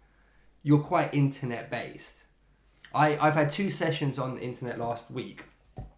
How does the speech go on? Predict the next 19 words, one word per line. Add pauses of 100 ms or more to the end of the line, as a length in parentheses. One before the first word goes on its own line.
(320)
discovered
completely
new
labels.
In,
like,
an
hour
at
a
time,
I
just
sort
of
stumbled
onto
a
Japanese,